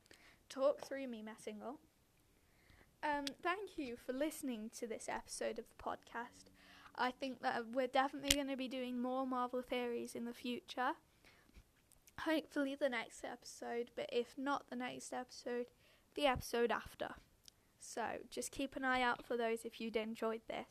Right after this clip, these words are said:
Obviously, we only did five theories in this video, and there are so, so many more out there on the internet.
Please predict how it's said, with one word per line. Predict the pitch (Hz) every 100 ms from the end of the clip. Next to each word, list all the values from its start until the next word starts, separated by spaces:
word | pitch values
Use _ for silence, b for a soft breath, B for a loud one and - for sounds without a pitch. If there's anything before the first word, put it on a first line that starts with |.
| - -
Obviously, | 240 233 - 233 240 B B B B B
we | 262
only | 262 262
did | 254 254
five | - - 269 247 240 247 262 - - _ _ _ -
theories | 277 262 262 262 269
in | 262
this | 269 269
video, | - 269 269 269 269 262
and | 254
there | 233
are | 233
so, | 240 - - - 311 262 247
so | 240 - - 269 254
many | 247 247
more | 247 233
out | 226 233
there | 254
on | 233
the | 240
internet. | 254 277 254 247 -